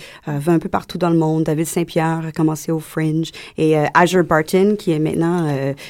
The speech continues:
à New York, sa première spectacle en tant que chorégraphe, euh, était au Fringe. Et chaque fois que je vais, je vais la voir, euh,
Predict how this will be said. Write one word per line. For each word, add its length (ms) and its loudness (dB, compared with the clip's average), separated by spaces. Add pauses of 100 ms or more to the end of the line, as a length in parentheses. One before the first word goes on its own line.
(160)
à 100 4
New 140 6
York, 360 4
sa 160 -4
première 280 0
spectacle 720 -4
en 200 -2
tant 160 -4
que 60 -2
chorégraphe, 680 -4 (320)
euh, 160 2
était 280 4
au 140 2
Fringe. 560 2 (220)
Et 80 2
chaque 240 0
fois 100 2
que 100 2
je 140 0
vais, 240 -2
je 160 -4
vais 180 0
la 120 4
voir, 420 2
euh, 300 -4